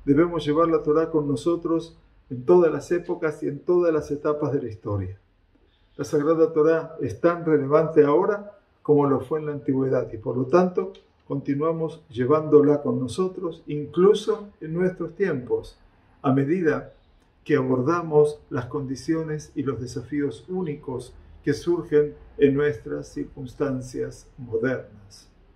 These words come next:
Con esto en mente, tal vez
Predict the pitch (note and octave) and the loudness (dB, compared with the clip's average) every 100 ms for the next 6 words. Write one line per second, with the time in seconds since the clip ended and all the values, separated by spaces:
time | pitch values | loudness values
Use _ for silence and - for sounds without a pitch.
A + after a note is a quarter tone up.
0 | _ _ _ _ _ _ _ _ - - | _ _ _ _ _ _ _ _ -20 -20
1 | - _ - D#3 E3+ E3+ E3 D3+ D#3+ E3 | -20 _ 0 2 2 -2 -2 0 0 0
2 | E3+ E3+ - _ _ - D3 D3+ F3 D#3+ | -6 -6 -16 _ _ -2 0 4 2 2
3 | - _ | -8 _